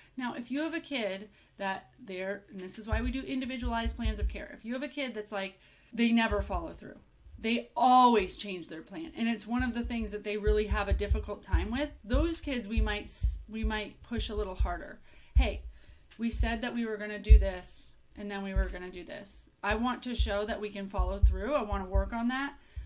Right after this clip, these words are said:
So let's finish this plan, but next time we can do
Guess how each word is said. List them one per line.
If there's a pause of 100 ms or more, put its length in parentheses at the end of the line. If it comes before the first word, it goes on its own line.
So
let's
finish
this
plan, (320)
but
next
time
we
can
do